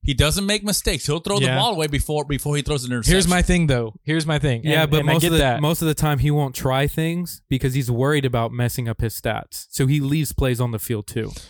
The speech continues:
Speaker 2: That is true. And, and but again, we're, we're talking about Matthew Stafford.
Speaker 3: Yeah.
Speaker 2: Here's something that I will say about Matthew Stafford, which is why I just I, I get tired of people criticizing Dak so much. Because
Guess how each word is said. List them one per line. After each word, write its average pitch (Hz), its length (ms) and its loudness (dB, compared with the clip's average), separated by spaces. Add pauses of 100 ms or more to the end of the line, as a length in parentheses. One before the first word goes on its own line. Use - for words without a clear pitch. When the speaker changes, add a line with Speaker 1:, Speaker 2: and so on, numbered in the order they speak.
(120)
Speaker 2:
That 170 160 4
is 214 200 2
true. 147 520 2
And, 175 280 2
and 165 220 2
but 165 140 6
again, 165 280 4
we're, 165 380 2
we're 156 160 4
talking 175 200 4
about 139 180 2
Matthew 131 320 2
Stafford. 117 640 0
Speaker 3:
Yeah. 117 160 0 (120)
Speaker 2:
Here's 208 280 4
something 180 420 2
that 156 80 4
I 147 60 4
will 139 80 2
say 151 100 2
about 135 220 2
Matthew 127 280 0
Stafford, 120 460 0
which 127 220 2
is 120 100 2
why 127 320 4
I 123 80 2
just 120 400 0
I, 127 240 0
I 123 140 0
get 127 260 0
tired 127 300 0
of 120 100 0
people 113 500 2 (200)
criticizing 123 480 0
Dak 120 240 0
so 117 180 0
much. 107 380 -2 (1200)
Because 135 220 2